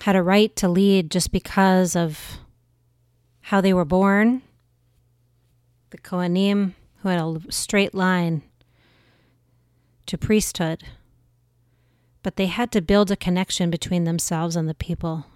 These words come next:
in order to be a leader. What I want to pray for in these days of pain,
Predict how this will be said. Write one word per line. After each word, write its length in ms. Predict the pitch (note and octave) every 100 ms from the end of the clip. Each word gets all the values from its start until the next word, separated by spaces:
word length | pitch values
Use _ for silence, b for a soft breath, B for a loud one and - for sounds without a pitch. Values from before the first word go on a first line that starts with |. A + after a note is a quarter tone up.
| -
in 180 | G3+ F3
order 280 | F3 E3+
to 140 | D#3+ E3+
be 160 | E3
a 60 | D#3
leader. 400 | D#3 D#3+ D#3+ E3 _ _ _ _ _ _ _ _ _ b b b b b b b b
What 100 | F#3
I 40 |
want 120 | F3+ F#3+
to 160 | -
pray 160 | A3+ A3
for 240 | - G3+
in 100 | F#3+
these 200 | F#3 E3
days 300 | F#3+ F#3+ F#3
of 120 | F3
pain, 540 | - - G3 F#3+ F#3+